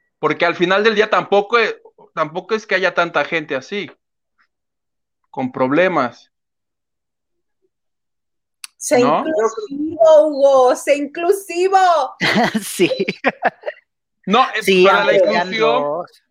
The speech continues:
Speaker 3: <laughs>
Speaker 2: Así va a querer, va a decir, ok, ahora en estreno, para los que no tienen este, ah, problema auditivo, en estreno
Speaker 1: Oye,
Speaker 2: de los
Speaker 1: para los que, a ver,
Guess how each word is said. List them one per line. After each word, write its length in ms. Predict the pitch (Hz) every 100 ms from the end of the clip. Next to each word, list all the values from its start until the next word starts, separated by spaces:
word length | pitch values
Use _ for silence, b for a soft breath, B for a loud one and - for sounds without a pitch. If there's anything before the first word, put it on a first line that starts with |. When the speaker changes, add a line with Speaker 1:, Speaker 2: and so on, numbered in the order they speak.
| -
Speaker 3:
<laughs> 680 | - 247 - 240 _ - - _ _ _ _ _ _ _ b b b -
Speaker 2:
Así 320 | 262 339 311
va 120 | 285
a 40 |
querer, 360 | 294 302 277 262
va 80 | 277
a 40 |
decir, 480 | - - 247 233 233 _ _ -
ok, 220 | 330 349 294 254 240
ahora 400 | 254 277 269 254
en 100 | 247
estreno, 500 | - - 302 320 359
para 140 | 302 233
los 280 | 220 220 -
que 180 | 214
no 260 | 214 226 240
tienen 340 | 262 254 262
este, 800 | 254 247 - 220 214 190 170 160 160
ah, 320 | 123 170 175 202 _ - -
problema 800 | 233 226 226 254 247 233 202 185 202 196 _ - 220 226 -
auditivo, 680 | 208 214 226 254 294 302 294 b b -
en 220 | 262 269
estreno 320 | 320 - 320
Speaker 1:
Oye, 240 | 240 214 - - - _
Speaker 2:
de 100 | 254
los 100 | 254
Speaker 1:
para 160 | 233 180
los 120 | 294
que, 80 | -
a 120 | 185
ver, 260 | 196 226 208